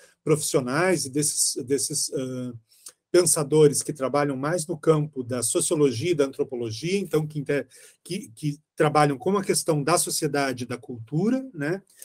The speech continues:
Ah, mas eu queria trazer também pra vocês uma discussão já lá de mil novecentos e setenta e cinco,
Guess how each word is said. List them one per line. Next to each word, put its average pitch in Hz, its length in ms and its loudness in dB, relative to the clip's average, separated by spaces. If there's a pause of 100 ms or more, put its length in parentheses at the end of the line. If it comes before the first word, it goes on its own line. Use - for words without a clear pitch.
(320)
Ah, 160 320 2
mas 185 220 2
eu 220 80 8
queria 233 220 4
trazer 208 360 4 (160)
também 175 240 2
pra 165 140 -2
vocês 190 640 6
uma 196 180 0
discussão 202 580 0
já 185 280 0
lá 190 240 2
de 214 100 -14
mil 214 80 -4
novecentos 196 360 -2
e - 20 -2
setenta 151 340 -2
e 127 60 -2
cinco, 175 520 -2